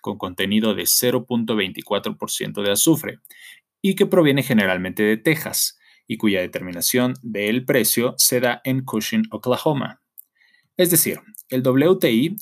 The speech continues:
es un tipo particular de petróleo que se intercambia en un punto particular del mundo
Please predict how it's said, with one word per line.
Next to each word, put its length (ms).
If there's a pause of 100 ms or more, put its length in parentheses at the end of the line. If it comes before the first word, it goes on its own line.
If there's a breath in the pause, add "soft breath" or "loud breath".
es 160
un 160
tipo 260
particular 640
de 80
petróleo 580
que 100
se 120
intercambia 500
en 80
un 120
punto 300
particular 560
del 140
mundo 340